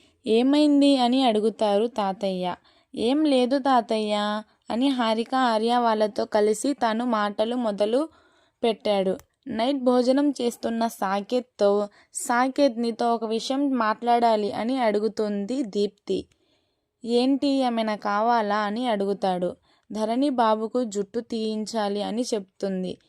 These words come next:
"ఏదో రోజు నేనే తీసుకెళ్తాలే" అని అంటాడు సాకేత్. "అది కాదు సాకేత్, ఫస్ట్ టైమ్ తీస్తే ఏదైనా గుడికి తీసుకువెళ్తారు, తిరుపతి వెళ్దాం" అని అంటుంది.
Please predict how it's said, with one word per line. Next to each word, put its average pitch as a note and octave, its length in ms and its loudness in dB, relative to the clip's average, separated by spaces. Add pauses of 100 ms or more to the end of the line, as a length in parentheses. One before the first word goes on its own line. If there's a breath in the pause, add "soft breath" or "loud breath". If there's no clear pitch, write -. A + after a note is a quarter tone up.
(760 soft breath)
"ఏదో A3+ 420 2
రోజు A3+ 520 2 (680)
నేనే A#3 420 -2 (180)
తీసుకెళ్తాలే" A3+ 920 -2
అని G#3 240 -2
అంటాడు G#3 460 -2
సాకేత్. F#3+ 600 -4 (340)
"అది A3 220 -4
కాదు A3+ 420 -4
సాకేత్, G#3+ 680 -4
ఫస్ట్ - 420 -4
టైమ్ B3 320 0 (120)
తీస్తే A3+ 540 -6 (500 soft breath)
ఏదైనా A3 360 -4
గుడికి A3 480 -2
తీసుకువెళ్తారు, G3+ 1040 -2 (380)
తిరుపతి A#3+ 420 -4
వెళ్దాం" G#3+ 460 -2
అని A3 220 -4
అంటుంది. F#3+ 560 -4